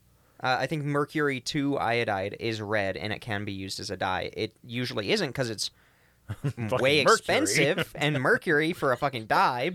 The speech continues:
Speaker 1: but, but it's, it is very red. A lot of the oxides and shit like that based on mercury are red, which is weird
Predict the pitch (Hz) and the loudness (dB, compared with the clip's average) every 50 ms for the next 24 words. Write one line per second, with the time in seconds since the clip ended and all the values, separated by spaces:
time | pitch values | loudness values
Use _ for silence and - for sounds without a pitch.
0 | 170 - 175 156 139 - - 254 - _ _ _ _ _ _ _ _ - 185 175 | 2 2 4 4 2 0 -6 -14 -14 _ _ _ _ _ _ _ _ 2 2 2
1 | 170 170 165 - - - - 151 156 147 147 135 123 113 - - 98 123 123 147 | 4 2 -2 -2 -6 -6 -2 0 2 2 2 2 0 -2 -6 -8 -14 -6 -2 2
2 | 151 143 131 123 120 113 113 127 120 104 92 85 - 117 117 117 120 120 110 107 | 2 4 4 2 0 0 2 2 2 2 2 0 -2 -2 0 2 2 0 0 -2
3 | 120 113 110 107 107 101 - - - 107 117 - - - 135 110 107 107 104 110 | -4 -2 -2 -2 -2 -4 -4 -4 -2 -2 -2 -2 -2 -2 -2 0 2 2 2 0
4 | 113 107 110 117 107 101 95 101 - - - - 78 98 98 104 - 107 98 95 | -2 -4 -6 -8 -8 -8 -8 -8 -6 -4 -2 -2 -2 -2 -2 0 0 0 0 0
5 | - _ _ _ _ _ _ _ _ _ _ _ _ _ _ _ _ _ - 151 | -2 _ _ _ _ _ _ _ _ _ _ _ _ _ _ _ _ _ 0 0
6 | 151 - - 127 113 107 107 104 101 - 104 104 104 - - 113 110 101 92 87 | 0 0 0 -2 -2 -2 -2 -4 -4 -2 -2 -2 0 0 2 2 2 2 0 0
7 | 90 80 - - - _ _ _ _ _ _ _ _ _ _ _ _ _ _ _ | -2 -2 -4 -6 -10 _ _ _ _ _ _ _ _ _ _ _ _ _ _ _
8 | _ _ _ _ _ _ _ - 151 180 - 277 233 185 151 139 143 131 120 123 | _ _ _ _ _ _ _ -2 -2 0 0 0 0 0 0 2 2 2 2 2
9 | 156 - | 0 0